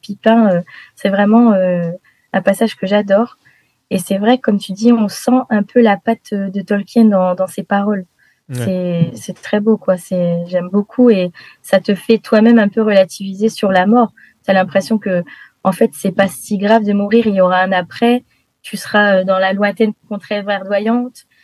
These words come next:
Speaker 1: il y aura de l'herbe partout. En fait, t'as l'impression que quand tu meurs, finalement, tu, tu vas à Valinor, euh, alors que Pipin, normalement, il ira jamais là-bas, mais t'as l'impression que, oui, tu, tu, tu finis, euh, au pays des elfes, en fait. D'ailleurs, dans Rings of Power,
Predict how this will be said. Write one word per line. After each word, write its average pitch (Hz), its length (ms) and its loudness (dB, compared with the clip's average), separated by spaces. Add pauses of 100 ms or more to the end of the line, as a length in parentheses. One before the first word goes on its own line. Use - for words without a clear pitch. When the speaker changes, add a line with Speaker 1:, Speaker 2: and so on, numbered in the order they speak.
(140)
Speaker 1:
il 208 40 -8
y - 20 -2
aura 202 140 -2
de 185 80 -12
l'herbe 220 240 -4
partout. 262 580 -8 (280)
En 208 80 -2
fait, 294 200 -2
t'as 233 100 0
l'impression 202 460 -6
que 233 120 -8
quand 190 180 -8
tu - 160 -12
meurs, 247 240 -4
finalement, 202 400 -4
tu, - 280 -14 (200)
tu - 160 -20
vas 180 180 -4
à 170 60 0
Valinor, 180 540 -6
euh, 165 160 -6 (400)
alors 202 180 0
que - 80 -12 (240)
Pipin, 262 340 -2
normalement, 202 320 -2
il 220 140 0
ira 160 200 -4
jamais 196 200 -4
là-bas, 220 340 -6
mais 180 380 -6 (560)
t'as 208 80 -4
l'impression 190 420 -4
que, 170 480 -6
oui, 240 200 -4
tu, - 240 -20
tu, - 160 -20 (120)
tu - 160 -20
finis, 220 440 0
euh, 165 380 -4
au 180 60 -8
pays 196 280 -6
des 214 200 -6
elfes, 285 220 -2
en 185 60 -4
fait. 160 180 -12 (1080)
D'ailleurs, 247 220 0
dans 247 120 0
Rings 208 240 -4
of 196 140 -10
Power, 196 240 -2